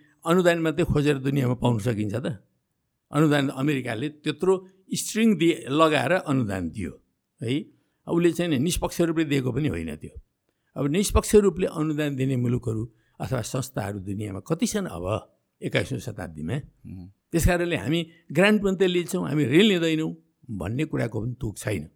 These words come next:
Speaker 1: ठिक छ, त्यसमा बार्गेनिङ गरे हुन्छ, होइन? ऋण लिने हो भने हामीलाई बरु सफ्ट लोन देऊ,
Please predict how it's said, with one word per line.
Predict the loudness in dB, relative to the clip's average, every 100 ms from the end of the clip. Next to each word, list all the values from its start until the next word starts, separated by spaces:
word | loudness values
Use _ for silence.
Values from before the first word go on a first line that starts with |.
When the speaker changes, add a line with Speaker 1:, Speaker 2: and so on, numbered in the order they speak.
| _ _ _ _
Speaker 1:
ठिक | -4 0
छ, |
त्यसमा | -2 -2 -8 _ -4 -2 -2
बार्गेनिङ | -2 -2 -2 -2 -2
गरे | -2 -4
हुन्छ, | -4 -6 -8 -12 _ _ _ -4
होइन? | 0 0
ऋण | 4 4
लिने | 4 2 2
हो | -2
भने | -2 -6 -8 _ _
हामीलाई | -6 -4 -2
बरु | -2 -4
सफ्ट | -4 -2 -2 -2
लोन | -4 -4
देऊ, | -6 -8